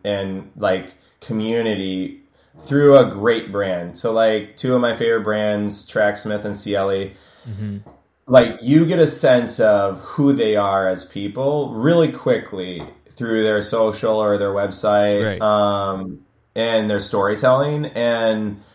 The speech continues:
Speaker 1: um, it's like, it's the same, it's the same, uh, goals and philosophies of, of, like, that connection. Um,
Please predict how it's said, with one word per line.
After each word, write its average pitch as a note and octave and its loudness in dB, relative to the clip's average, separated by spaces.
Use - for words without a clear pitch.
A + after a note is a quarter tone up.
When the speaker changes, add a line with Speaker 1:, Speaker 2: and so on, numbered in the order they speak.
Speaker 1:
um, G#2 2
it's C3 -4
like, F#3+ 0
it's D3+ -2
the D3 0
same, D#3 0
it's C3 -4
the D3+ -2
same, C3+ -2
uh, G#2 6
goals A2 2
and G#2 -6
philosophies F#2+ -4
of, G2 -2
of, G2 0
like, G2 -2
that G2 0
connection. C#3 -6
Um, A2+ 2